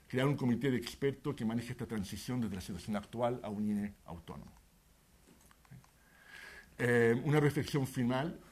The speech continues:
Eh, Benjamín Disraeli, primer ministro británico, tiene la famosa frase de que hay mentiras, mentiras malditas y estadísticas.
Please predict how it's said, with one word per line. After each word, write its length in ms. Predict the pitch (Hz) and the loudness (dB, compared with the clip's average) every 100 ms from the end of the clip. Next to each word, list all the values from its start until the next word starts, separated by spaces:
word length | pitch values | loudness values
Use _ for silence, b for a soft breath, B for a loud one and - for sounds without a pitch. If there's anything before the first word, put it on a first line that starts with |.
| - | -4
Eh, 640 | 113 110 107 104 104 104 - B B B B - - - - | 2 4 4 4 4 4 0 B B B B -20 -20 -20 -10
Benjamín 480 | 113 110 104 123 135 | 0 0 2 2 2
Disraeli, 460 | 127 113 113 123 147 | 0 0 0 2 0
primer 260 | - 113 | 0 0
ministro 320 | 110 110 113 104 | 0 0 -2 -2
británico, 720 | 104 127 117 120 147 156 143 | -2 -2 -4 -2 -2 -4 -4
tiene 180 | 110 104 | -4 -4
la 100 | 101 | -4
famosa 380 | - 104 110 101 | -4 -6 -6 -8
frase 360 | 110 107 - | -6 -8 -6
de 140 | 101 90 | -6 -6
que 320 | 95 90 90 | -6 -4 -4
hay 380 | 92 90 95 92 | -4 -6 -6 -6
mentiras, 500 | 87 87 101 120 120 | -4 -4 -2 -2 0
mentiras 380 | 101 90 110 95 | -2 -2 -4 -2
malditas 480 | 98 92 107 110 92 | -4 -2 -4 -4 -8
y 60 | |
estadísticas. 760 | 90 95 95 - 90 104 120 | -8 -8 -8 -10 -10 -8 -8